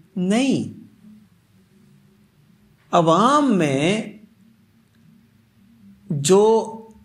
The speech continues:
किसी भी जगह आप ले लें, पाकिस्तान में ले लें, किसी क्राउड में ले लें, जलसे में ले लें, स्कूल में, कॉलेज में, यूनिवर्सिटी में, होता क्या है, हिकमत वाले लोग,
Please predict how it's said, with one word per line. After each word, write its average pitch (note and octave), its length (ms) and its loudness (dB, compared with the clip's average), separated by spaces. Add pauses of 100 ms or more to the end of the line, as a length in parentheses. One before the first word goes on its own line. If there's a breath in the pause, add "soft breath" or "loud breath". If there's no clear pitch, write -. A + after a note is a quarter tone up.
(1160)
किसी B3+ 260 0
भी A#3+ 120 0
जगह D#3+ 240 2
आप D3+ 140 0
ले D#3 60 0
लें, D#3+ 120 -2
पाकिस्तान D#3+ 440 0
में E3 120 -4
ले C#3 160 -2
लें, D#3+ 200 -4
किसी E3 280 -4
क्राउड D3+ 440 0
में D#3 60 -2
ले C#3 120 -4
लें, D#3+ 200 -2
जलसे D3 340 0
में E3 140 0
ले C3 120 0
लें, C#3+ 180 -2
स्कूल E3+ 400 -2
में, D3+ 220 -2
कॉलेज D#3+ 280 0
में, E3 100 0
यूनिवर्सिटी D3 500 -4
में, E3+ 220 -6 (580 loud breath)
होता D#3+ 340 4
क्या F3 220 0
है, E3 180 0
हिकमत E3 560 -2
वाले C#3+ 260 2
लोग, A#2+ 420 -4